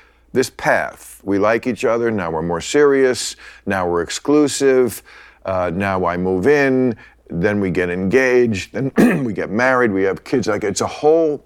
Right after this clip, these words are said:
path you go down. And it, to me, it's like going down a river. It's a lovely trip, and then there's the falls, you know, because once you go, this is why I always say,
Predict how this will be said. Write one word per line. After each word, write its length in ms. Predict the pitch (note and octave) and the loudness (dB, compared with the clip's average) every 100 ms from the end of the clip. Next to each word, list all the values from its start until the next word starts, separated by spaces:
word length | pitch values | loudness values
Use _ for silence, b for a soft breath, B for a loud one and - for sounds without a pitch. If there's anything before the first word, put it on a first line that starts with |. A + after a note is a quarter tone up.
| _ | _
path 440 | - A#2+ A2 F#2 G2+ | -6 0 0 -2 -6
you 100 | G2+ | -4
go 140 | F#2+ | -2
down. 400 | F2+ E2 B1+ G1+ _ B B - | -4 -6 -12 -20 _ B B -10
And 140 | G#2 G2+ | -6 -6
it, 120 | - | -6
to 100 | A2+ | -4
me, 160 | B2+ B2 | -2 -2
it's 180 | - | -2
like 220 | G#2+ F#2+ D2+ | -2 -2 -2
going 320 | A2+ A2+ A2+ | -2 0 0
down 440 | A2 G2+ G#2 F#2+ - _ _ _ _ _ - - - | 0 0 -2 -4 -8 _ _ _ _ _ -18 -14 -8
a 60 | |
river. 420 | F#2+ A#2 A2 A2+ G#2 | -2 0 2 0 0
It's 200 | F2+ G2 | -2 -4
a 60 | |
lovely 600 | F2 G2+ G2+ A2 G#2+ F2 - - | 0 0 0 0 -2 -4 -12 -4
trip, 320 | A2+ F#2+ - | -2 -2 -4
and 180 | G#2 G2 | -4 -2
then 220 | G2 F#2+ | -2 -2
there's 240 | F#2 F#2 | -2 -4
the 120 | - F#2+ | -6 -8
falls, 500 | G2 D2 - - - b b b b | -6 -6 -10 -20 -20 b b b b
you 100 | G2+ | -8
know, 200 | F2+ - G2+ | -8 -10 -10
because 300 | G#2 G#2 F2 | -6 -4 -4
once 320 | G#2+ B2 A#2+ | -2 -2 -2
you 140 | B2 F#2 | -2 0
go, 200 | G#2+ F#2+ | 0 0
this 280 | G#2+ - | -2 -2
is 80 | C3 | -4
why 180 | F#2+ G2 | -2 0
I 40 | G2 | 2
always 240 | A2 G#2 | 0 -2
say, 260 | F#2+ E2+ | -2 -4